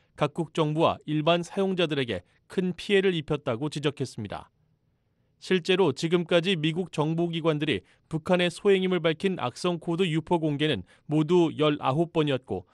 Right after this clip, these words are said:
북한 해킹 조직의 소행으로 추정되는 악성 코드 유포 행위도 사이버 보안 기업들에 의해 여러 차례 드러났습니다.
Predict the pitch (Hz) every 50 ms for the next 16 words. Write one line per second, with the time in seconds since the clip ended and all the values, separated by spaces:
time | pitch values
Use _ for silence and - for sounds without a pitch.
0 | _ _ _ _ - 156 - 185 175 165 170 170 165 - 180 175 160 175 165 156
1 | 151 165 165 151 - 170 160 156 156 156 160 - - 143 160 156 151 147 147 151
2 | 175 175 165 - - 120 - - - 185 180 165 - 175 165 185 170 151 160 156
3 | - 180 170 165 156 143 143 127 107 90 - _ _ _ _ _ _ - - 165
4 | 160 160 175 180 165 - - 165 175 175 175 175 156 165 156 - - 160 147 143
5 | 131 131 131 131 101 - _ _ _ 139 139 143 156 160 156 - 143 147 165 156
6 | - 160 160 147 131 123 - - 110 104 - 90 76 -